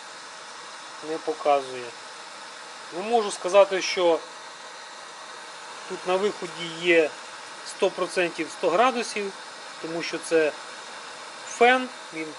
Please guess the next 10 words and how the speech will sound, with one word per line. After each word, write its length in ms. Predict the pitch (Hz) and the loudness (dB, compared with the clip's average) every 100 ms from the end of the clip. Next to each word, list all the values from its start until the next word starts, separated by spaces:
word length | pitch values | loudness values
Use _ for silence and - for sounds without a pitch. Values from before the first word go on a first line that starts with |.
| - - - - - | -14 -14 -14 -10 0
теж 260 | 233 - 208 | 2 0 -6
відносно 580 | 190 220 208 - 190 180 - - - - - | -4 2 2 0 -4 -4 -8 -16 -16 -14 -6
може 220 | 185 180 180 | -2 0 2
мати 300 | 180 175 175 | 2 2 -2
якусь 360 | 170 175 - - - | -2 -8 -10 -12 4
похибку. 680 | 208 180 180 - - 156 151 - - - - - - - - - - - - - - | 6 6 2 -8 -6 -6 -8 -14 -16 -16 -16 -16 -16 -14 -14 -14 -14 -14 -16 -14 4
Але 180 | 196 233 | 8 8
приблизно 400 | 214 180 214 196 | 6 2 0 2
можна 260 | 185 180 | 0 0
побачити. 580 | 175 170 147 123 - 123 | -2 4 6 6 0 -10